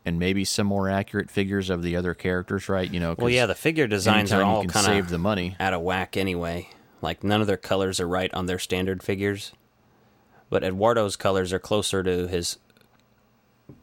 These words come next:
Speaker 2: Eduardo and Kylie's colors on their outfits are closer on their deluxe action figures to their series. But Roland and, you know, Garrett, they wear essentially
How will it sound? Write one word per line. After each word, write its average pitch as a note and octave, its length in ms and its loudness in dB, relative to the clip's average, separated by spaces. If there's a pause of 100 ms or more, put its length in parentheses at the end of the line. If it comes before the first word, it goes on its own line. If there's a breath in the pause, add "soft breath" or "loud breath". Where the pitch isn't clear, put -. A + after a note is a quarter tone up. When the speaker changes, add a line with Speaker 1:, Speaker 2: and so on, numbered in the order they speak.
(140)
Speaker 2:
Eduardo G#2+ 400 2
and G2+ 220 0
Kylie's F2 380 -2
colors F2 600 -2
on F2 200 -4
their E2 160 -2
outfits E2+ 440 -6
are F2 60 -6
closer F2+ 400 -2
on F2 60 -4
their E2+ 120 -6
deluxe F2+ 380 -2
action C#2 300 -4
figures D#2+ 420 -4
to - 100 -4
their D2 140 -4
series. D2+ 520 -4 (640 loud breath)
But E2 200 0
Roland G2+ 460 0 (200)
and, E2+ 440 -4
you F#2 100 -2
know, F2 140 -4
Garrett, G#2 440 0
they G2+ 200 0
wear F#2 440 -2 (1200 soft breath)
essentially F2 640 -2